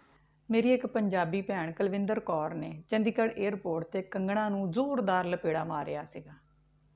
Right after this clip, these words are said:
ਕੰਗਣਾ ਨੇ ਉਸ ਦੀ ਭੜਾਸ ਕੱਢਣ ਲਈ ਸਿੱਖਾਂ ਦੇ ਖਿਲਾਫ ਹੁਣ ਜਿਹੜੀ ਨਵੀਂ ਮੁਹਿੰਮ ਸ਼ੁਰੂ ਕੀਤੀ ਹੈ, ਉਹ ਐਮਰਜੈਂਸੀ ਫਿਲਮ ਬਣਾ ਕੇ ਕੀਤੀ ਹੈ,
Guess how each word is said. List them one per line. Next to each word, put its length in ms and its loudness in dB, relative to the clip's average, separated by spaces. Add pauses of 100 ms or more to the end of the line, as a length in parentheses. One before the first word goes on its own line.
(560)
ਕੰਗਣਾ 400 4
ਨੇ 120 2
ਉਸ 280 -2
ਦੀ 120 -2
ਭੜਾਸ 400 0
ਕੱਢਣ 360 -2
ਲਈ 200 -4 (460)
ਸਿੱਖਾਂ 440 -2
ਦੇ 120 0
ਖਿਲਾਫ 420 -2 (160)
ਹੁਣ 80 2
ਜਿਹੜੀ 180 4
ਨਵੀਂ 320 2
ਮੁਹਿੰਮ 260 0
ਸ਼ੁਰੂ 280 -4
ਕੀਤੀ 360 -4
ਹੈ, 60 -2
ਉਹ 480 -6
ਐਮਰਜੈਂਸੀ 460 -2
ਫਿਲਮ 320 -4
ਬਣਾ 220 -4
ਕੇ 120 -14
ਕੀਤੀ 400 -16
ਹੈ, 60 -20